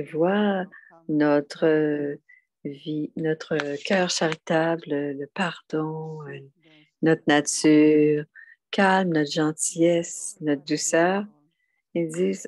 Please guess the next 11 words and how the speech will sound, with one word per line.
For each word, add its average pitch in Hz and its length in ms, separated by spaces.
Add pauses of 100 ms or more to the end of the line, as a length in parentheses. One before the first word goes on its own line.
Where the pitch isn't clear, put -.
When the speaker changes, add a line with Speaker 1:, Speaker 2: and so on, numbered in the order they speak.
(120)
Speaker 2:
Ah, 220 380
t'es 202 220
une 160 180
grande 147 540
Speaker 1:
Sometimes - 80
Speaker 2:
âme. » 143 560
Speaker 1:
people 175 100
think 170 180
greatness 160 520 (100)
is 160 160
achievement. 151 640